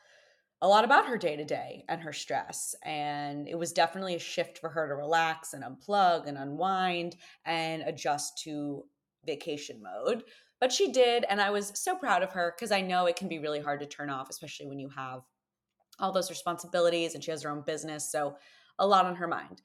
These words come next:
It can be challenging, though, to shift your focus like that when you have a demanding job and a demanding home life, and when you really care and when you're really invested about whatever it is you're vacationing from.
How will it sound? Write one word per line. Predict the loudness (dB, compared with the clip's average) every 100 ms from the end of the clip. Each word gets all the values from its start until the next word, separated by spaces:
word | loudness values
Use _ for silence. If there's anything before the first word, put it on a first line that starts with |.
| -20 _ _
It | 0
can | 2
be | 2
challenging, | 2 2 0 -4
though, | -8 -10 -10
to | -4 -4
shift | -2 -2 -2
your | -4
focus | -6 -8 -12
like | -12 -10
that | -10 -10 -10
when | -10
you |
have | -6 -6
a | -6
demanding | -8 -10 -12 -12
job | -10 -6 -8 -8
and | -14 -14
a |
demanding | -12 -10 -8 -10 -12 -12 -18 _ _ _ _ -6
home | -6 -4
life, | -8 -12 -14 -6
and | -4
when | -2
you | 0
really | 0 0
care | -4 0 2 2
and | 0
when | -4
you're | -2
really | -2 -2
invested | 2 0 0 -6 -2
about | -2 0
whatever | 2 2 2
it | 2
is | 2 0 -4
you're | -8
vacationing | -6 -6 -8 -10 -12 -16
from. | -18